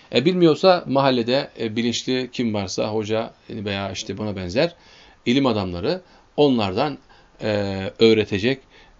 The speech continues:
e, onla-, onlar vasıtasıyla çocuklarını bu şekilde yetiştirmiş olacak. Başka da bu konuda tabii çok şeyler söylenebilir. E, çocukların, e, eğitimleri, e, psikolojik, e, sağlıklarıyla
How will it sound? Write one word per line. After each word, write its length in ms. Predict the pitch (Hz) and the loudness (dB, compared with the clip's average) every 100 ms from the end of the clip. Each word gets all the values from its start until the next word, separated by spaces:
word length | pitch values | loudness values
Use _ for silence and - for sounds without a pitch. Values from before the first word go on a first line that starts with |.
| - | -8
e, 400 | 110 104 98 95 - | -4 -4 -6 -8 -4
onla-, 340 | 120 113 101 - | 0 0 -2 -2
onlar 420 | 120 120 117 110 | 0 0 0 -2
vasıtasıyla 560 | 107 - 147 - 107 127 | -4 -4 -8 -6 -4 -2
çocuklarını 420 | 123 110 95 101 | -4 -4 -8 -6
bu 60 | |
şekilde 420 | 117 101 92 139 147 - - - _ | -6 -6 -4 -4 -6 -14 -20 -20 _
yetiştirmiş 600 | 123 113 120 - 113 139 | -6 -4 -6 -2 -2 2
olacak. 400 | 156 143 120 - - _ _ _ _ _ _ _ _ _ _ _ _ _ - - - - _ _ | 4 4 2 -2 -6 _ _ _ _ _ _ _ _ _ _ _ _ _ -20 -20 -20 -20 _ _
Başka 640 | - 170 170 - 190 180 - 139 | -4 -2 0 2 4 2 -2 -2
da 380 | 143 147 156 147 | 0 2 0 -4
bu 60 | 135 | -4
konuda 300 | 147 139 131 | 0 0 0
tabii 240 | 139 127 | 0 -2
çok 180 | 165 151 | -2 -2
şeyler 240 | 127 117 | 0 0
söylenebilir. 680 | 110 117 104 92 92 143 - _ _ _ _ | 0 0 0 -2 -4 -6 -10 _ _ _ _
E, 140 | - 107 | -8 -4
çocukların, 580 | 117 113 117 113 117 - _ 113 110 | -4 -4 0 0 0 -4 _ -14 -8
e, 40 | |
eğitimleri, 1000 | 107 107 113 110 110 110 110 110 113 131 _ _ _ _ - | -8 0 2 2 0 0 2 2 0 -4 _ _ _ _ -10
e, 240 | 107 104 101 | -4 -2 -2
psikolojik, 880 | - - 117 107 117 - - - - | -6 -2 0 0 -4 -8 -14 -12 -10
e, 100 | 110 | -8
sağlıklarıyla 800 | - 113 110 110 113 110 110 | -6 -4 -4 -6 -4 -2 -2